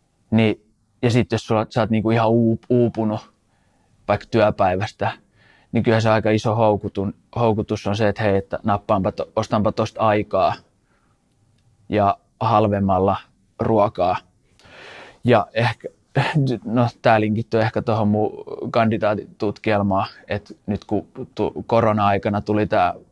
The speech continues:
etätyöhyppy, niin mahdollisesti tossa gradu-, gradututkielmassa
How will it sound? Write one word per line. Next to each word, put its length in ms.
etätyöhyppy, 840
niin 380
mahdollisesti 480
tossa 260
gradu-, 580
gradututkielmassa 1120